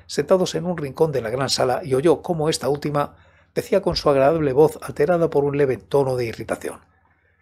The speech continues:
«No tenía la más remota idea de que pudiese encontrarme aquí con los Scott, y por descontado te digo que de haberlo sabido, querido John, no hubiera venido. Pero también te aseguro, querido John, que una vez aquí no pienso salir huyendo».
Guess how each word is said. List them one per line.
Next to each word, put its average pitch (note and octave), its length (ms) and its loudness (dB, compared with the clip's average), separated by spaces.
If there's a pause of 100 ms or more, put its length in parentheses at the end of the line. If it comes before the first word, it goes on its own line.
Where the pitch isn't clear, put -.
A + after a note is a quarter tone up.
(140)
«No - 100 -20
tenía C#3 300 0
la C3 80 2
más C#3 180 -4
remota C3 300 -2
idea D#3 240 -4
de D3 100 0
que - 120 -8
pudiese D3 420 -4
encontrarme B2+ 560 -4
aquí F#3 220 -6
con D3+ 160 -4
los - 200 -8
Scott, - 380 -8
y D3+ 80 -4
por C3+ 180 -2
descontado C#3+ 540 2
te - 140 -4
digo F3+ 300 -2
que - 100 -16
de D2 100 -6
haberlo G3+ 240 0
sabido, B2+ 460 -6 (160)
querido A#2+ 340 -8
John, C3+ 260 -4 (320)
no D3+ 140 2
hubiera A#2 300 0
venido. F#2 420 -10 (880)
Pero - 160 -10
también C3+ 300 0
te C3+ 80 2
aseguro, C3 400 6
querido B2 380 4
John, D3+ 180 4
que - 120 -2
una C3+ 140 0
vez C3 180 -2
aquí C#3 240 0
no D3 200 -4
pienso E3+ 340 -2
salir C3 340 -8
huyendo». - 480 -12